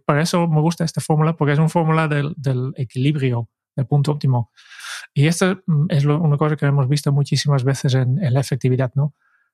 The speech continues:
De que, que no hay soluciones únicas, que muchas veces cuando me preguntan, "Hey, ¿cuál es la mejor o cuál es la manera para hacerlo?", la respuesta es,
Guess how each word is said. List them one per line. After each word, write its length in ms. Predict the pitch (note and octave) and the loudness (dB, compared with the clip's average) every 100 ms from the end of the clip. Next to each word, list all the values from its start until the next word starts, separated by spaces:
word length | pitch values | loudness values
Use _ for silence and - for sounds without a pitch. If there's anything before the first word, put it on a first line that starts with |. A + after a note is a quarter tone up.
| _ | _
De 160 | - B2 | -4 -4
que, 540 | - B2+ B2 A#2+ A#2+ - | 0 0 2 0 -2 0
que 100 | C#3 | 0
no 240 | C3+ D#3 | 2 2
hay 340 | D#3+ D3+ C#3 C3 | 0 0 0 0
soluciones 520 | - C#3+ B2+ D3 C3+ | 0 0 0 0 2
únicas, 500 | E3+ F3 F3 F3 - _ | 2 2 0 -2 -4 _
que 80 | - | 0
muchas 240 | E3 G#3 G#3 | 0 0 -2
veces 320 | G#3 G#3 - | 0 -2 -4
cuando 400 | - D#3+ D#3 D3+ | -2 0 0 0
me 280 | D#3 E3+ D#3 | 0 0 0
preguntan, 360 | D#3 D3 D#3+ | 0 2 2
"Hey, 100 | F3+ | 0
¿cuál 220 | - F#3 | 0 0
es 120 | F#3+ D#3+ | 2 2
la 120 | D#3 | 0
mejor 340 | D3 E3 E3+ | 0 0 0
o 80 | D3+ | 0
cuál 180 | E3+ F#3 | 0 0
es 120 | E3 | 2
la 80 | D#3 | 2
manera 260 | D3+ D#3 | 2 2
para 160 | C3+ C3+ | 0 0
hacerlo?", 380 | C3+ E3 E3+ - | 2 2 0 0
la 320 | D#3 C#3 C#3 | 2 4 2
respuesta 480 | C3+ C#3+ - E3+ D#3+ | 2 -2 -2 0 0
es, 240 | D#3 - | 0 -4